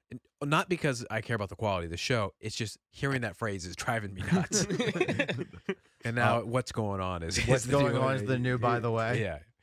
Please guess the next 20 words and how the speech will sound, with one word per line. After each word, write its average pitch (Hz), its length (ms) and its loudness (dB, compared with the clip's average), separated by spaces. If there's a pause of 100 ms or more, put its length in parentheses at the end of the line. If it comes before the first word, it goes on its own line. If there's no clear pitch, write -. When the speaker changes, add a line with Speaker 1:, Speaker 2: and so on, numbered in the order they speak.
(160)
Speaker 1:
Just - 220 0
for 107 100 0
us, 73 200 -6
though. - 200 -12
Just 113 220 -6
for 85 100 -2
our 65 140 -8
show. - 180 -12 (460)
Speaker 2:
Um, 101 460 -4 (500)
well, 131 160 0
let 160 180 2
me 160 120 2
transition. 127 840 -2 (160)
Speaker 1:
All 98 80 -4
right. 92 180 -4 (1000)
Speaker 2:
Can 156 160 2
you 208 200 2
explain 127 580 -4 (200)
there? - 160 -20 (380)
Speaker 1:
Yeah, 90 60 -4